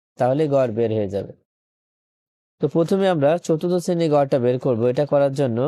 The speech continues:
দেখো, আমরা প্রথমে লিখে নেব চতুর্থ শ্রেণীর শিক্ষার্থীদের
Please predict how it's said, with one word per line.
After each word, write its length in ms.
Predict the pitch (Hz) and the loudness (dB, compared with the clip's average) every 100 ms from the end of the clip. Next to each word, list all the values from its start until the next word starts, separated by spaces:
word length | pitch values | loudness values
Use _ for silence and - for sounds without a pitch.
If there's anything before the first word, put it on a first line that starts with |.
| 185 _ _ _ _ - | -4 _ _ _ _ -2
দেখো, 160 | 139 143 | 0 2
আমরা 140 | 156 | 0
প্রথমে 360 | 160 170 196 196 | 0 -2 0 0
লিখে 240 | 170 175 | 0 0
নেব 180 | 170 123 123 - | 0 2 0 0
চতুর্থ 360 | 156 185 180 196 190 | 0 0 0 0 0
শ্রেণীর 380 | - 147 156 175 | 2 0 0 -2
শিক্ষার্থীদের 760 | - 147 - 165 165 160 120 | -2 -4 0 0 0 0 0